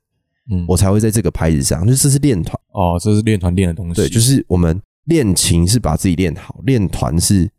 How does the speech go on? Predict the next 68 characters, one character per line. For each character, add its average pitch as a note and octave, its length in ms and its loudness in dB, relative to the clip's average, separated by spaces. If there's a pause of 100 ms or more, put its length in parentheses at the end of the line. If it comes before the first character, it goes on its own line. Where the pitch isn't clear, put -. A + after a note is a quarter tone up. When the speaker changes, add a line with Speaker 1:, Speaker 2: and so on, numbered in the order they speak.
(140)
Speaker 2:
练 G2 380 0
默 F#2+ 240 2
契。 - 340 -2 (420)
Speaker 1:
可 G#2+ 80 0
是 A#2+ 40 2
练 C3 220 2
琴 G2 240 0
练 G#2+ 160 2
好， E2+ 240 -2
就 F#2+ 100 0
有 G#2 80 4
点 F2+ 140 0
像 F#2+ 260 -2 (100)
俄 A2 100 0
罗 F2+ 100 2
斯 F2 100 0
方 F#2+ 160 -2
块， F2+ 200 -2
都 G#2 120 -2
每 F#2 180 0
一 E2+ 40 2
个 F#2+ 340 -2
东 G2 140 -4
西 F#2 80 -2
都 G2 120 0
咔 G2+ 160 -4
咔 - 160 -10
咔 F2+ 140 -6
都 F#2 100 -4
咔 F2+ 220 -4
一 - 40 0
起， - 120 -8
然 E2 80 -6
后 E2+ 60 -2
就 F2 60 0
消 E2+ 280 -2
掉 - 160 -12
了。 F#2 220 -16 (520)
Speaker 2:
你 G#2 180 2
在 A#2 120 2
讲 F2 200 -2
的 F2 60 0
是 G#2 120 0
电 G2+ 180 -2
脑 E2 160 0
那 F#2+ 140 0
个 G2 80 0
俄 - 20 4
罗 E2+ 140 4
斯 F2 200 0
有-， D#2 140 2
Speaker 1:
对， G#2 120 0
对， G2 100 2
对， F#2 60 4
Speaker 2:
俄 - 20 2
罗 - 20 2
斯 F2 140 2
方 E2+ 100 0
块 E2+ 140 2
游 D2+ 160 0
戏 F2 160 -2
吗？ F#2+ 120 -6
Speaker 1:
俄 - 20 -6
罗 D#2 80 -10
斯 D#2 60 -18
方 - 0 -
块， - 20 -
嗯。 G2 260 -10